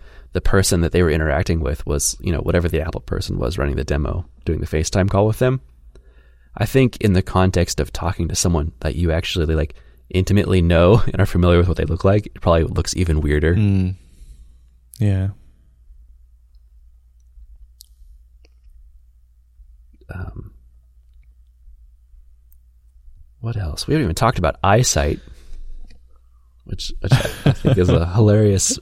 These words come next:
Speaker 1: reuse of a, uh, I guess it's a new brand 'cause it's E Y E Sight, but, uh,
Speaker 2: Yeah.
Speaker 1: uh, uh, uh,
Speaker 2: And the camera doesn't exist. The, uh, the webcam.
Speaker 1: <laughs> Right. Uh,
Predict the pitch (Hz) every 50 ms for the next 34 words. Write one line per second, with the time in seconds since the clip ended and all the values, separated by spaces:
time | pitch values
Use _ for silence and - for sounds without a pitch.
0 | - 98 101 101 98 95 92 90 95 - - 98 87 85 90 85 87 87 87 -
1 | - - - _ _ _ _ _ _ _ _ _ _ _ - 92 87 80 80 -
2 | - - 95 113 127 170 - - - 101 95 90 95 101 104 92 95 82 80 78
3 | 76 - - 87 78 - - - - 101 95 90 85 80 80 - - 98 98 95
4 | - - 82 73 76 78 - - - - 73 73 78 78 82 - - - - -
5 | - - - - - _ _ _ _ _ _ - _ - - - - - _ _
6 | _ _ - - 190 - 101 101 101 - 113 110 - - - 92 - - - -
7 | 113 110 - - - - _ - - - _ - - - - - - - - -
8 | 85 78 - - - 110 113 101 95 - - 101 101 104 104 104 101 101 104 101
9 | 98 95 101 113 117 - - - - - - _ _ _ _ _ _ _ 127 117
10 | - - - 95 95 - - 92 92 95 104 95 92 104 120 117 - - 98 95
11 | 98 113 131 - - - - - - - - - _ - - - _ _ - _
12 | _ - 92 87 85 80 - - - - - - - - - _ _ _ _ _
13 | _ _ - - 120 131 139 143 147 147 156 147